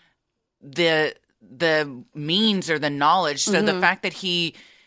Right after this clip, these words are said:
Speaker 1: really was like, well, he said that the day after he got, uh, you know, convicted, he's like, "I gotta get busy." And it was
Speaker 2: Mm-hmm.
Speaker 1: just nose to the grindstone from, from then on out. And he was a,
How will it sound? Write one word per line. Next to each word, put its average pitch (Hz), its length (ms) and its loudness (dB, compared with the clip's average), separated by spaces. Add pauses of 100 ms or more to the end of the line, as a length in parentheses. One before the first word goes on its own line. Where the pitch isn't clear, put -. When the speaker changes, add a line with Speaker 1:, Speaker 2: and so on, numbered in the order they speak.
(340)
Speaker 1:
really 180 400 2
was 160 160 -6
like, 151 180 -2 (100)
well, 131 340 0 (420)
he 165 160 -6
said 180 240 0
that 139 220 -2
the 175 100 2
day 175 260 4
after 180 280 2
he 180 200 -6
got, 165 280 4
uh, - 40 -4 (520)
you 160 100 -8
know, 147 300 0 (100)
convicted, 175 460 -6
he's 151 160 -8
like, 120 200 -2 (380)
"I 139 120 0
gotta 165 200 4
get 165 180 -2
busy." 156 460 0
And 147 260 -4
it 180 80 0
was 180 200 0
Speaker 2:
Mm-hmm. 214 80 0
Speaker 1:
just 208 460 0 (1200)
nose 170 500 2
to 190 80 -4
the 170 80 0
grindstone 147 680 0
from, 135 260 -6
from 143 220 -6
then 139 180 -2
on 131 180 2
out. 120 380 2
And 131 340 -4
he 156 180 -8
was 139 240 -8 (100)
a, 139 240 -4